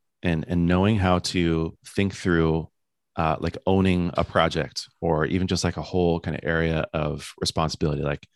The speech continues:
all right, I'm tackling the blog and I'm gonna manage everything between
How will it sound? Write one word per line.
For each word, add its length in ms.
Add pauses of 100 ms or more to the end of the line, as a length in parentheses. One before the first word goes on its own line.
(300)
all 80
right, 200
I'm 140
tackling 720
the 100
blog 460 (240)
and 160
I'm 80
gonna 140
manage 360
everything 400
between 540